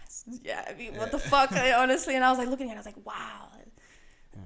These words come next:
Speaker 1: Cool."
Speaker 2: Cool.
Speaker 1: Yeah, but then I
Speaker 2: You're
Speaker 1: smoked
Speaker 2: just trying to forget that you live in Chile. That's, uh,
Speaker 1: <laughs> We were, like, under a bridge
Speaker 2: Yeah.
Speaker 1: next to a river.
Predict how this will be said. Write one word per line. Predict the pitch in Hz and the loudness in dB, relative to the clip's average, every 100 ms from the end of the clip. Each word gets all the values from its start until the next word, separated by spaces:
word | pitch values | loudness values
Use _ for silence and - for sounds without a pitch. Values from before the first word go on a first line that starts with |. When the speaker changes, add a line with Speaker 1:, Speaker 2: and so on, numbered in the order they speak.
| 247 | -18
Speaker 1:
Cool." | - - 269 262 254 269 - - _ _ - - | -14 -8 -4 -2 -4 -6 -12 -20 _ _ -14 -8
Speaker 2:
Cool. | - 113 110 - 240 | -4 -4 -6 -8 -4
Speaker 1:
Yeah, | 214 208 | -2 -2
but | 208 | -4
then | 226 277 | -2 -2
I | |
Speaker 2:
You're | 285 139 | -2 -2
Speaker 1:
smoked | 254 | -2
Speaker 2:
just | 123 - | -2 -4
trying | - 110 107 | -8 -8 -8
to | 107 | -10
forget | 98 92 101 95 | -10 -6 -6 -6
that | 98 | -10
you | 98 | -10
live | 95 92 | -8 -8
in | 90 | -12
Chile. | - 92 85 85 | -12 -12 -12 -8
That's, | 381 370 370 381 403 427 | 0 4 4 4 2 4
uh, | 359 403 440 | 4 4 0
Speaker 1:
<laughs> | - - | -10 -12
We | - 285 | -4 -2
were, | |
like, | 285 254 | 0 -2
under | 233 247 254 | -2 -2 -2
a | |
bridge | 214 196 202 226 285 - - - _ - - - - | -4 -8 -10 -10 -14 -16 -20 -20 _ -20 -20 -20 -18
Speaker 2:
Yeah. | - - - - | -18 -20 -20 -18
Speaker 1:
next | - 226 - | -16 -14 -12
to | 220 | -10
a | |
river. | 208 202 214 226 | -10 -10 -12 -14